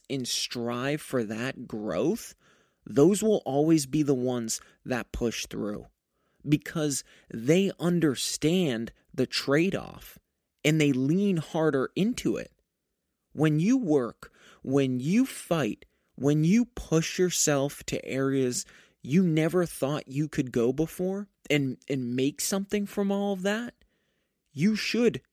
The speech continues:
cherish it. We tend to spend so much time fixated on the lives of others. We have reality T V shows.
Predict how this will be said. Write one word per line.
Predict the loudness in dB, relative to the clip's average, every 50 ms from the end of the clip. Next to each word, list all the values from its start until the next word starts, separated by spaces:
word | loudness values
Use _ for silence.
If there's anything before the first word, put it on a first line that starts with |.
| _
cherish | -8 -4 -2 0 0 0 -2 -4 -6 -8
it. | -8 -8 -10 -12 _ _ _ _ _ _ _ _ -4
We | 0 0 0
tend | 0 -2 -6 -6 -4 -2 -2 -2 -2
to | -4
spend | -4 -4 -4 -4 -4 -4 -4 -6
so | -8 -8 -6 -2 -2 0 0 0 -2
much | -2 -2 -4 -4 -4 -8 -10 -10
time | -8 -8 -6 -6 -4 -4 -4 -6 -8 -10 -14 -20 -20 -20 -20 -20 -20 _
fixated | -18 -18 -10 -2 0 0 0 0 0 0 0 2 2 2 2 2 0 -2 -6 -8 -12 _ _ _ -20 _ _
on | -6 -4 -2 0
the | 0 -2
lives | -2 -2 -4 -4 -4 -4 -4 -4 -4 -6 -6 -8 _ _ _
of | -4 -2 0
others. | 0 -2 -2 -2 -6 -8 -10 -10 -10 -12 -12 -14 _ _ _ _ _ _ _ _ _ _ _ -6
We | -2 -2 -2 0
have | -2 -4 -4 -6 -6 -8 -12 _
reality | -4 -2 0 2 2 2 0 0 0 0 2 2 2 2 0 -2 -4 -6
T | -8 -6 -4 -4 -4 -2
V | -2 -2 -2
shows. | -2 -2 -2 -2 -2 -2 -4 -8 -8 -10 -10 -12